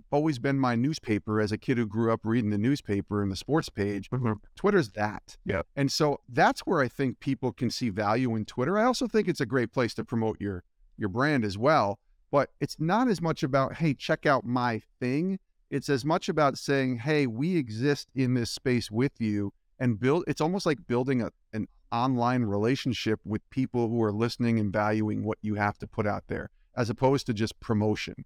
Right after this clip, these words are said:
Speaker 2: That's
Speaker 1: right? And I think there's still people out there who promote.
Speaker 2: Yep.
Speaker 1: Um, Twitter's different, you know, and it, with new owners and,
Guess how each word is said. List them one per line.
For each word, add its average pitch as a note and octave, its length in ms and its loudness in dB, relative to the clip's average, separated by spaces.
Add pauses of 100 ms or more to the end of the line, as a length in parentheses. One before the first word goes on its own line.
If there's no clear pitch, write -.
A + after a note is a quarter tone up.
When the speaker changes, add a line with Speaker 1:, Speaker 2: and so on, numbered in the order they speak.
(140)
Speaker 2:
That's - 120 -8 (120)
Speaker 1:
right? G#2+ 300 0 (140)
And C3 100 0
I C3 60 0
think E3+ 180 -2
there's D#3+ 140 0
still E3 160 0
people A#2+ 320 0
out A2 180 0
there A2 160 0
who A2+ 100 -2
promote. G#2 520 0 (260)
Speaker 2:
Yep. F2+ 220 -4
Speaker 1:
Um, G#2 180 -2
Twitter's D#3 380 0
different, D3 420 0
you B2 100 -2
know, B2 200 0
and C3 100 0
it, - 100 -6
with B2 220 -4
new C#3 340 0
owners C#3+ 560 -2
and, G#2+ 220 -2